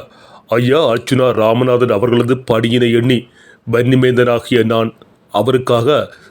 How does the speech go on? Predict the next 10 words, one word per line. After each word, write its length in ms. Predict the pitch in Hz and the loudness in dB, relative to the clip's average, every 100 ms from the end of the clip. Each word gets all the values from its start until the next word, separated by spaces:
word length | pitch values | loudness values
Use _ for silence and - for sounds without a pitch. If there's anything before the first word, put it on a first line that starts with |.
| _ | _
ஒரு 180 | 131 127 | 0 0
பாடல் 380 | 127 139 143 135 | 0 0 0 0
ஒன்றை 200 | 123 123 120 | 0 0 0
எழுதியிருந்தேன். 600 | 120 123 127 123 123 123 - - - - _ _ 123 | 0 2 0 2 -2 -2 -12 -20 -20 -20 _ _ -4
"யாழ் 320 | 123 131 151 | 0 0 0
மண்ணை 280 | 147 139 135 | -2 0 2
அலறுதரா" 540 | 120 123 123 123 123 120 | 2 2 2 2 0 0
என்கின்ற 340 | 120 120 117 113 | -2 0 0 2
அந்த 220 | 110 117 110 98 - - - _ _ | 0 0 -2 -4 -10 -20 -20 _ _
பாடல் 340 | 139 131 131 | -2 0 0